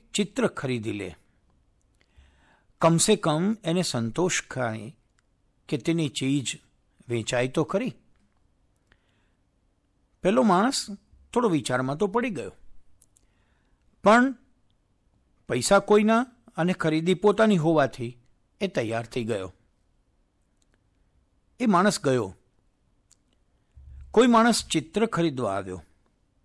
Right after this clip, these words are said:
વાનગાર્ડ તેને ચિત્ર બતાવવા લાગ્યો, પરંતુ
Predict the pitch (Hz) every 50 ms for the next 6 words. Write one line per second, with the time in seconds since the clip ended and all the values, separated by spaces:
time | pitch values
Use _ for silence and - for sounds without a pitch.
0 | _ _ - _ _ _ _ _ _ _ _ _ _ 113 113 110 110 127 135 123
1 | 135 143 156 170 175 180 196 - _ _ _ _ _ _ _ _ _ _ _ _
2 | _ - 170 180 202 214 240 214 - - _ - - 156 156 - 196 190 143 117
3 | 113 - - 107 123 123 127 120 107 95 92 92 92 95 95 90 85 - _ _
4 | _ _ _ _ _ _ _ _ _ _ _ _ _ _ _ _ _ _ _ _
5 | _ _ _ _ - 180 190 226 233 220 233 262 262 254 240 226